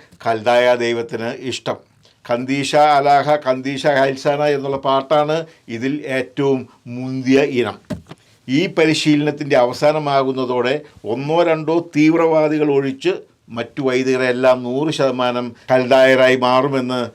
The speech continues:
അവർ സ്വപ്നം കാണുന്നു. അതേസമയം വിമത തീവ്രവാദികളായ മുണ്ടാടൻ, പാറേക്കാട്ടിൽ എന്നീ വൈദികരെയും ഷൈജു ആന്റണി,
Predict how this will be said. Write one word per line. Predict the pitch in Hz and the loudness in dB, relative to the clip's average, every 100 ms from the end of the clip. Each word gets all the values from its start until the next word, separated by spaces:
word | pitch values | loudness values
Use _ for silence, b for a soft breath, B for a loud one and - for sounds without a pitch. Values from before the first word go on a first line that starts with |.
| _ 104 | _ -6
അവർ | 104 107 | -4 -4
സ്വപ്നം | - 107 - 107 | -6 -6 -4 -4
കാണുന്നു. | 107 104 101 95 104 B B B 92 | -2 -4 -6 -10 -14 B B B -8
അതേസമയം | 101 143 156 160 147 151 127 104 B | 0 2 2 2 2 2 0 -8 B
വിമത | 113 131 131 147 170 | -2 0 2 2 2
തീവ്രവാദികളായ | 165 147 139 151 156 151 151 143 143 139 | -2 -2 0 2 4 4 4 2 0 2
മുണ്ടാടൻ, | 139 131 127 135 143 143 151 170 b _ | 0 -2 -4 0 2 2 0 -4 b _
പാറേക്കാട്ടിൽ | 117 123 131 147 143 143 139 143 | -4 0 0 0 0 -2 0 -2
എന്നീ | 135 139 | -2 -2
വൈദികരെയും | 131 127 135 139 143 139 147 151 B - - | -2 -2 0 2 2 2 -4 -8 B -18 -2
ഷൈജു | 123 127 147 156 165 | 0 0 0 0 2
ആന്റണി, | 139 139 135 147 170 | 2 -2 -6 -6 -8